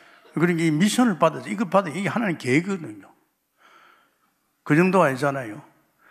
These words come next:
너희들 순종 안 되니까 저희들이 은혜 받은 것 같이 역시 저희들도 이 갑절의 영감이지요. 정말로 이 넘치는 은혜를 받아라. 이 성령 충만이죠. 이런 거 은혜를 받아라. 그래 해야만이 결국은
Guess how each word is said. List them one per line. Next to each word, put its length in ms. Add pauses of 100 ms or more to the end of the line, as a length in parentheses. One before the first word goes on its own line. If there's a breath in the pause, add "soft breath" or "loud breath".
(640 soft breath)
너희들 420
순종 380
안 100
되니까 500
저희들이 520
은혜 160
받은 280
것 100
같이 520
역시 400
저희들도 840 (280 loud breath)
이 80
갑절의 480
영감이지요. 680 (280 soft breath)
정말로 880
이 180
넘치는 480
은혜를 220
받아라. 600
이 120
성령 360
충만이죠. 540 (1040 soft breath)
이런 260
거 200
은혜를 260
받아라. 320 (1800 loud breath)
그래 300
해야만이 840
결국은 540